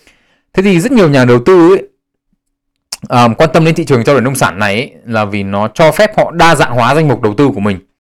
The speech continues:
Tức là không cần, không phải chỉ đầu tư vào nhà đất, chứng khoán mà đầu tư cả vào nông nghiệp nữa, đúng không ạ? Ờ, đầu tư vào cái mặt hàng này ấy, thì cũng dễ dàng hơn rất là nhiều, vì chủ yếu mà họ chỉ cần phải làm việc với ngân hàng hoặc là những cái tổ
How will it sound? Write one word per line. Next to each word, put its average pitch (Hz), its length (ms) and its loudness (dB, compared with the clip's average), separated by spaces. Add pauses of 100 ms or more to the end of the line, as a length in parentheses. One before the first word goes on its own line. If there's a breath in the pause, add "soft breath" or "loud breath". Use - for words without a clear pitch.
(180)
Tức 131 100 -4
là 120 80 0
không 131 240 -6
cần, 113 140 -4
không 143 180 -12
phải 113 80 -4
chỉ - 160 -16
đầu 101 120 -6
tư 120 200 -2
vào 104 100 -2
nhà 98 180 -4
đất, 131 240 -2
chứng 117 160 -4
khoán 117 320 -4 (340)
mà 117 80 -6
đầu 104 120 0
tư 123 200 0
cả 104 180 -4
vào 87 80 -12
nông 107 140 -2
nghiệp 98 160 -2
nữa, 104 160 -10 (340)
đúng 113 100 -6
không - 0 -
ạ? 110 100 -12 (480)
Ờ, 123 260 -2
đầu 143 180 0
tư 175 100 0
vào 147 100 0
cái 143 80 -4
mặt 160 100 -4
hàng 139 160 -2
này 123 200 0
ấy, 151 100 -6
thì 127 120 -8
cũng 131 140 -8
dễ 160 140 2
dàng 151 200 0
hơn 143 140 -2
rất 185 80 0
là 160 80 -2
nhiều, 113 380 0
vì 101 180 -4
chủ 110 160 -8
yếu 104 260 -2
mà 160 180 -10
họ 135 140 -8
chỉ 107 120 -14
cần 101 140 -8
phải 92 100 -8
làm 104 180 -4
việc 101 160 -4
với 117 100 -4
ngân 143 140 -2
hàng 120 340 -2 (400 soft breath)
hoặc 117 180 -4
là 113 80 -2
những 135 100 -6
cái 160 100 -6
tổ 123 100 0